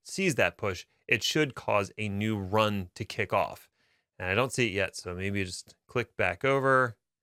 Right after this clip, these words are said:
There we go. Okay, so it is running through the planning run. <laughs> And I did this. Uh, so if we click on that, we can literally see what the console output would be if we were running it locally. Once that plan is completed,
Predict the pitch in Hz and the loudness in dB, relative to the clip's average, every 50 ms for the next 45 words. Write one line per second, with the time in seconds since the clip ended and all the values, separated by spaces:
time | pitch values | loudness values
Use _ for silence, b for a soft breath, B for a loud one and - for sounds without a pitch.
0 | _ _ _ _ - 185 202 202 185 185 - - _ _ _ _ - 143 190 180 | _ _ _ _ 0 2 4 6 6 4 2 -2 _ _ _ _ 2 4 4 4
1 | - - _ - - - 131 127 143 165 175 175 147 - - _ _ - 131 135 | 4 2 _ -8 -2 0 2 4 4 4 4 2 2 -2 -10 _ _ 0 2 2
2 | 135 139 135 135 117 - - 123 117 113 107 92 107 110 - - - - 135 135 | 4 2 0 -2 -2 -2 -2 0 0 0 0 0 -2 -4 -6 -6 -4 0 2 4
3 | 135 131 127 117 110 98 87 - 107 110 98 85 82 85 87 - _ _ - - | 4 4 2 2 0 -2 -6 -4 0 0 0 0 -2 -6 -10 -16 _ _ -6 -6
4 | - - - 165 - - 175 156 - - 156 - - - - - - - - - | -2 2 2 2 4 4 0 0 0 0 -2 -2 -2 -4 -10 -8 -8 -8 -8 -6
5 | - 160 - - B B 170 170 B 175 B B 151 139 B B - 123 131 131 | -6 -6 -6 -6 B B -6 -4 B -4 B B -8 -10 B B 4 6 6 8
6 | 127 127 123 123 - _ _ _ _ _ - - 160 160 - 160 131 139 160 147 | 8 6 4 2 0 _ _ _ _ _ -6 0 0 2 2 2 2 2 2 2
7 | - 208 220 220 202 156 131 123 120 113 - 110 123 131 143 151 135 - 156 143 | 4 4 4 6 4 4 4 2 0 0 -2 -4 -2 0 0 0 0 0 -2 -2
8 | 123 117 117 139 160 180 180 180 160 123 - - 135 123 113 113 120 113 - 113 | -2 0 0 2 4 4 4 4 4 2 0 -2 -2 0 2 2 0 0 0 -4
9 | - - - 127 123 131 - - 131 117 110 104 - - - 120 117 113 104 - | -8 -4 -2 0 0 0 0 0 2 2 2 2 0 0 2 2 2 2 2 -4
10 | - - 120 113 - - 117 113 117 110 107 101 95 - 117 113 110 101 104 107 | -6 -2 -2 -2 -4 -4 -4 0 0 0 0 -2 -4 0 0 0 0 0 -4 -8
11 | - b b b - 113 101 120 131 131 135 131 123 113 110 113 110 101 85 - | -12 b b b -4 -2 0 4 4 6 6 6 6 4 4 2 0 -2 -4 -4
12 | 95 107 107 101 - - 98 - - - - _ _ _ _ _ _ _ _ _ | -2 0 0 0 -2 -6 -12 -14 -14 -16 -16 _ _ _ _ _ _ _ _ _
13 | _ - 113 110 135 170 196 - - 165 156 139 - - - 135 123 120 120 113 | _ -4 2 6 6 6 4 4 4 4 4 4 4 0 -2 0 2 2 2 2
14 | 104 - - 113 104 - - 160 151 120 107 101 92 - | -2 -4 -6 -12 -10 -4 0 2 2 2 2 0 -2 -4